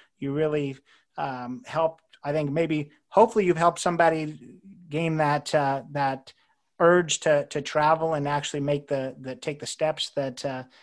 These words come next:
it takes just to, to, to make that first step. 'Cause I do think,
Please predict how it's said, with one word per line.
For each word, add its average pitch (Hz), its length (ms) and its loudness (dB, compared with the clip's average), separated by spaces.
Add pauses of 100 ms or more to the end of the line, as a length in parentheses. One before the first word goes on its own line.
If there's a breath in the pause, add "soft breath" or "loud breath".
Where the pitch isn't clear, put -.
(200 soft breath)
it 131 140 -10
takes 151 320 -2
just 147 300 -4
to, 131 340 0
to, 135 300 0
to 139 140 0
make 143 200 4
that 135 180 0
first 139 240 2
step. 170 300 4
'Cause 143 120 2
I 139 100 4
do 160 180 6
think, 147 380 4